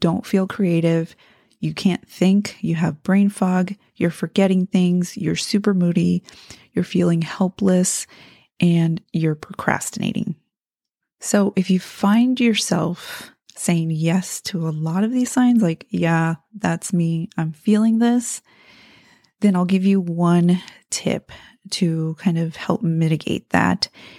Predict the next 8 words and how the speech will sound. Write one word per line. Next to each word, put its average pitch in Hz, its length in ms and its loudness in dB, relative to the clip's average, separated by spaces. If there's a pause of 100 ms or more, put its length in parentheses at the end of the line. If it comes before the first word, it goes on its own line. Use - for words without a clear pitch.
(360)
And 165 560 4
that 170 420 0
is 165 440 0
to 165 360 -2
keep - 340 -4 (120)
a 185 80 0
journal. - 420 -4 (120)
Now, 175 280 4